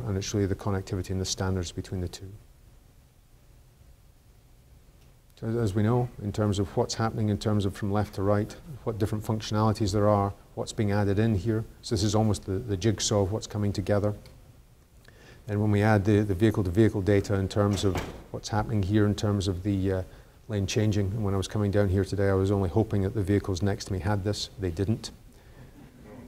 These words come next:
And also, I'm finding a lot of eight to ten-year-old minivans at the moment that have had major s-, performance upgrades, 'cause that's another issue I'm having on the road as well, but that's nothing to do with this presentation.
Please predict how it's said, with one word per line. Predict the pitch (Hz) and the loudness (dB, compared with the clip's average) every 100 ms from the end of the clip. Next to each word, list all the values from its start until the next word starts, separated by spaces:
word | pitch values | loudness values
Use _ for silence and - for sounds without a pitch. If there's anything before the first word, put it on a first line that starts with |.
| - 120 117 - 117 - - - 98 - - - - - _ _ - - | -20 -20 -20 -20 -20 -20 -20 -20 -20 -20 -20 -20 -20 -20 _ _ -20 -14
And | 113 | -4
also, | 110 107 120 | -2 0 2
I'm | 113 | 0
finding | 98 120 117 | 0 2 4
a | 107 | 4
lot | 110 113 | 4 2
of | 110 98 127 - - - | 0 -2 -6 -12 -18 -12
eight | 117 107 | -8 -8
to | - | -10
ten-year-old | - 113 110 104 104 | -10 -4 0 2 2
minivans | 104 107 110 107 104 98 | 2 4 4 2 2 0
at | 107 | 0
the | |
moment | 107 104 104 | 0 2 2
that | 104 | 0
have | 104 | 2
had | 107 98 | 2 2
major | 104 98 98 | 0 0 -2
s-, | - - - - - - - | -4 -6 -10 -14 -20 -20 -8
performance | 110 120 104 98 | -6 -2 -2 0
upgrades, | 117 120 110 107 101 - | 0 0 2 2 0 -2
'cause | 98 | -2
that's | 104 - | -2 -2
another | 101 98 | -2 0
issue | 95 - 98 | -2 -4 -6
I'm | 92 | -6
having | 98 98 98 | -4 -2 0
on | |
the | 95 | 0
road | 92 90 | 0 -2
as | 87 | -2
well, | 95 92 | 0 0
but | 92 104 | -2 -8
that's | 113 - - | -8 -8 -4
nothing | 113 107 101 | -2 0 -2
to | 101 | -4
do | 98 | -4
with | 92 92 | -4 -4
this | - | -6
presentation. | - 92 90 98 95 - | -8 -6 -6 -8 -10 -12